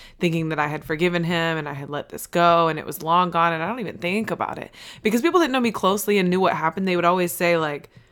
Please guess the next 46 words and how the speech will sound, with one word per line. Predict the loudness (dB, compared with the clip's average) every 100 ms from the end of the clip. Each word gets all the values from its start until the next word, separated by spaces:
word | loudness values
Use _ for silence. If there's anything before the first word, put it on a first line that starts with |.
| _ _ -2
it's | 2
funny, | 4 4
I | 4
have | 4 2
one | 0 2
best | 0 0
friend. | -2 -4
I | -4
think | -4
I | -2
talked | -2 -4
about | -4 -4
this | -4
on | -6 -4
part | -6
one. | -2 -4 -4
I |
have | -6 -2
one | 0
best | 0 -2
friend | -2 -2
that's | -4 -6
known | -4
me | -4
for, | -6
like, | -6 -6
twelve | 0 2 2
years. | -4 -8 -14 -20 -18 -2
She | 2
was | 4
with | 4
me | 2 0
the | -2
whole | 2 6 6
way | 6
through | 2 0
that | 0
relationship. | -2 -4 -6 -8 -8 -8
And | -6
every | -2 0
time | 0 0
I | 0
talk | -2 0
about | 0 0
my | -2
wedding, | -2 -2 -2 -6